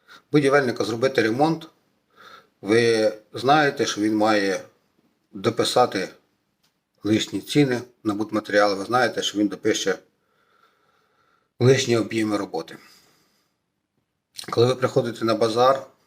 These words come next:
ви знаєте, що вас там будуть обважувати. Коли ви берете на роботу водія, ви знаєте, що він буде зливати паливо.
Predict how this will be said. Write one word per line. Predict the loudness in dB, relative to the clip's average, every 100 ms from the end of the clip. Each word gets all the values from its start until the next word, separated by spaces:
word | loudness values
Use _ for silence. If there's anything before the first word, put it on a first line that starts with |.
| _ _ _ -20 -20 -6
ви | -4
знаєте, | 0 2 2 2 -4
що | -4 -2 -2 -2 -8 _
вас | -6 -4 -4
там | -6
будуть | -8 -10 -12
обважувати. | -8 -4 -4 -6 -14 -20 -20 _ _ _ _ _ _ _ _ _ _ _ -20 -20 _ _ _ _ _ _ _ _ _
Коли | 0 2 2
ви | 0 0 0
берете | 0 0 0 0 0
на | 0
роботу | 0 0 -2 0 0 0
водія, | -2 -4 -2 4 4 4 0 _ _ _ -14
ви | -4 -2
знаєте, | 2 2 4 0 -2
що | -2 2 2 0 -10 _ -20 -20 -20 -20 -16 0
він | 2 2
буде | 2 4 4 -2 _ _ -8
зливати | -4 0 0 0 -2 -6 -8 -16 _ _ _ -20 -20 _ _
паливо. | -6 -6